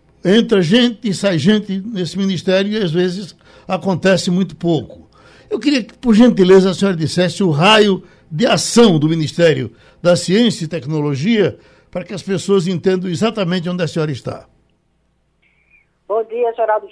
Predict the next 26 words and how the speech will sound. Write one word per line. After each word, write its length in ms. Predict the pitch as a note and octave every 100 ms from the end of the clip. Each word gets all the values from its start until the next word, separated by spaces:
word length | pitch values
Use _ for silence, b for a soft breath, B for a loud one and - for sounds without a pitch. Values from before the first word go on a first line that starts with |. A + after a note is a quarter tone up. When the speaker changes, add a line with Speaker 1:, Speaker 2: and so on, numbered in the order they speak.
| -
Speaker 2:
Freire. 680 | G3+ A3+ A#3 A3+ G#3+ G#3
Speaker 1:
Bom 0 |
Speaker 2:
Bom 140 | G3 G3
Speaker 1:
dia. 80 | G#3
Speaker 2:
dia 120 | A3
a 40 | A3
todos 280 | G#3 G3+ F#3
os 60 |
ouvintes 800 | G3+ F3+ F#3 G#3 G#3 - F#3 F3 _
da 100 | F3
Rádio 280 | F3 F3 D#3+
Jornal, 880 | E3 D3+ D#3 F3 G3+ G#3+ G#3 F#3+ F3+ -
desse 800 | F#3 F#3 - F#3+ F3 E3 - _ _ _ _
grande 280 | F3 A#3 A#3
programa 400 | - G3 F#3 F#3+ _
Passando 380 | F3+ E3+ F#3 F3
a 60 | D#3+
Limpo. 720 | D#3+ G#4+ A4+ A4 A4 - F#4+ b b b b b b _ _ _ _ _
É, 800 | A#3 A3+ G#3+ G3+ F#3 E3+ D3+ C#3+ _ _ E3
Geraldo, 440 | C4+ C#4 G3 G#3+
esse 320 | E4+ F4+ -
é 40 | D#4
um 120 | D4
ministério 580 | C4 A#3 G#3+ G#3+ A3 A3+ -
também 640 | G#3+ F#3 G3+ G#3+ A3 G#3 _ _
já 760 | _ F#3 G3 G#3 G3 F3+ D#3+ C#3+